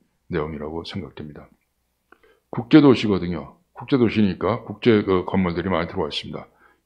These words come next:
유엔오 시티. 그래서 이제 여기에는 여섯 개 그 타워 빌딩이 있는데요. 국제 원자력 기구라든가 국제연합, 난민 고동 판무관 사무실까지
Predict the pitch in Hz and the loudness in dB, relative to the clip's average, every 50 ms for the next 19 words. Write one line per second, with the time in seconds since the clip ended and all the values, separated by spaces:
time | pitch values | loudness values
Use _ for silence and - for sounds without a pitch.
0 | _ _ - 110 113 120 - - - 110 98 95 90 82 78 - - - - - | _ _ 0 2 4 4 2 4 2 2 4 4 0 -4 -6 -6 -10 -10 -10 -10
1 | - 80 71 76 _ _ _ _ _ _ _ _ _ _ _ _ _ _ - 104 | -12 -12 -12 -14 _ _ _ _ _ _ _ _ _ _ _ _ _ _ -2 -2
2 | 90 98 101 95 92 101 98 92 92 - - 98 98 98 98 107 101 85 78 - | 0 2 0 2 4 4 4 4 2 0 -2 -2 -2 0 2 2 2 2 2 0
3 | 90 87 - 92 92 95 98 95 - - - 95 90 87 87 85 82 - 90 - | -4 -4 0 2 2 2 2 -2 -4 -2 -2 -2 -2 -2 -2 -4 -4 -6 -8 -12
4 | - - - - - 127 104 90 82 82 - - 113 95 92 95 87 87 85 92 | -12 -12 -8 0 2 2 2 2 0 -4 -6 -6 -6 -6 -6 -8 -8 -4 -2 -2
5 | 101 92 78 73 85 113 135 - _ - - - - - _ _ _ - 101 - | -2 -2 -4 -4 -8 -8 -10 -12 _ -20 -20 -20 -20 -20 _ _ _ -10 -10 -8
6 | _ - 113 101 90 85 92 95 95 92 98 90 87 82 - - 85 85 80 73 | _ 2 2 2 4 4 2 2 4 2 2 0 0 -2 -6 -8 -8 -6 -6 -6
7 | 73 78 76 78 78 73 - - _ _ _ _ _ _ _ _ _ - - 98 | -6 -8 -12 -12 -12 -14 -14 -16 _ _ _ _ _ _ _ _ _ -16 -16 -16
8 | - - 120 95 80 76 90 123 156 - - _ _ _ _ _ _ _ _ _ | -4 2 2 2 2 2 -2 -4 -6 -8 -14 _ _ _ _ _ _ _ _ _
9 | _ 107 87 85 85 87 87 90 90 87 85 - 87 85 87 87 85 - - - | _ 0 2 2 2 4 2 2 2 0 -2 -4 -6 -4 -4 -6 -6 -8 -6 -4
10 | - 170 147 120 - 85 76 71 - - 90 80 76 - - 95 87 80 - - | 0 0 0 2 0 -2 -2 -4 -10 -14 -14 -14 -12 -6 -6 -4 -4 -4 -8 -12
11 | - - 76 71 71 87 113 | -12 -10 -10 -10 -8 -10 -12